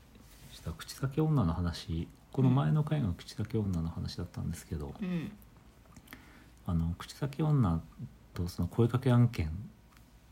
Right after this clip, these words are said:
Speaker 1: の話で。
Speaker 2: うん。通報されちゃうって話よね。
Speaker 1: そうそうそう。
Speaker 2: 口裂け女出たら。
Speaker 1: ね。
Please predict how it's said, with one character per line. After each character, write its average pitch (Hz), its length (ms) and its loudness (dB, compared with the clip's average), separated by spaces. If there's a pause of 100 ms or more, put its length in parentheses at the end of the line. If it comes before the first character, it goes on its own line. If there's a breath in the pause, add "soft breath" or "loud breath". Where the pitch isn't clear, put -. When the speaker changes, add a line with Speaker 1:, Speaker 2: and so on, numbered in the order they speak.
(1300)
Speaker 1:
の 87 80 0
話 85 260 0
で。 190 100 2
Speaker 2:
う - 20 0
ん。 - 40 0
通 - 40 -4
報 160 60 -2
さ - 20 0
れ - 80 -6
ち 165 100 -6
ゃ 165 40 -2
う 170 40 -6
っ - 40 -12
て - 80 -12
話 - 280 -14
よ 127 140 -14
ね。 214 220 -6
Speaker 1:
そ 87 80 -4
う 82 40 -4
そ - 60 -10
う - 40 -18
そ - 80 -14
う。 - 20 -12
Speaker 2:
口 - 100 -14
裂 170 120 -12
け 123 60 -10
女 127 220 -8
出 123 120 -6
た 113 160 -10
ら。 - 60 -10 (540)
Speaker 1:
ね。 85 120 -4